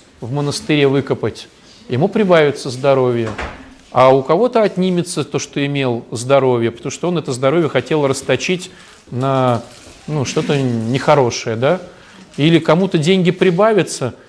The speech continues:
хотел человек храм построить, детишкам помочь каким-то, родителям своим, деньги прибавятся. А у кого-то наоборот, деньги убавятся, потому что это, это же все инструменты.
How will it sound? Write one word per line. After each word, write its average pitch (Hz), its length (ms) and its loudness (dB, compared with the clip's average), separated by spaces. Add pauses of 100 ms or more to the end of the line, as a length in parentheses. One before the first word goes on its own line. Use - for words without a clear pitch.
(120)
хотел 185 340 -2
человек 175 340 -4
храм 147 360 -2
построить, 135 580 -2
детишкам 143 560 -6
помочь 131 480 -2
каким-то, 117 600 -4 (280)
родителям 131 760 -2
своим, 117 560 -2 (380)
деньги 170 340 2
прибавятся. 110 840 -2 (380)
А 120 360 2
у 127 120 2
кого-то 190 400 0
наоборот, 135 720 2
деньги 151 400 -4
убавятся, 117 800 -4 (320)
потому 131 280 -6
что - 220 -4
это, 131 500 -2
это 147 180 -2
же 165 80 -2
все 175 340 2
инструменты. 170 760 0